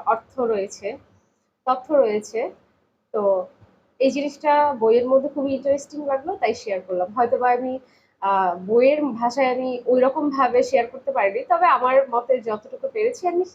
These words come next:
চেষ্টা করেছি। আসলে আমার নয়, পড়ছিলাম আরমান চৌধুরীর ধনী হতে শিখুন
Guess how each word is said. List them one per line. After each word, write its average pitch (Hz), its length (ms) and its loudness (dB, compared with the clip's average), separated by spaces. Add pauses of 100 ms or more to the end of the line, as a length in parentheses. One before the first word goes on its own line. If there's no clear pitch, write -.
(400)
চেষ্টা 240 300 -6
করেছি। 185 400 -4 (320)
আসলে 277 260 -6
আমার 214 300 -4
নয়, 277 260 -8 (280)
পড়ছিলাম 269 680 -6 (800)
আরমান 254 400 -2
চৌধুরীর 254 640 -4
ধনী 233 220 -6
হতে 254 260 -10
শিখুন 262 360 -10